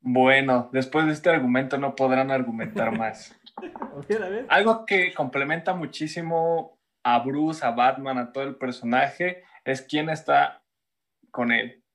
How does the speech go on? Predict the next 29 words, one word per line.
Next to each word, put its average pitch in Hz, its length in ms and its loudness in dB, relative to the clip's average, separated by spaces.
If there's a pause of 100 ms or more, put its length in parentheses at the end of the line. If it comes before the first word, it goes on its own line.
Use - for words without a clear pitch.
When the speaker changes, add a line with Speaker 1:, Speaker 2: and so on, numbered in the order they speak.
(140)
Speaker 1:
y 127 140 -2
este 131 240 -4
es 127 120 -6
Alfred. 117 400 -2 (880)
El 127 140 0
Batman 160 640 0 (380)
de 127 180 -2
Michael 143 500 -2
Keaton 170 380 -6
tenía 131 260 -2
un 147 80 -4
viejito, 170 540 -4
nada 139 200 2
más 139 180 0
que 151 100 -6
le 143 100 -2
llevaba 131 320 4
el 123 160 0
té, 156 480 -2
sí - 140 -4
le 170 140 2
decía 131 320 0
palabras 135 480 2
buenas 139 460 -6
y - 40 -20
todo, 135 220 -4
pero 117 160 -4
hasta - 240 -10
ahí. 123 340 -6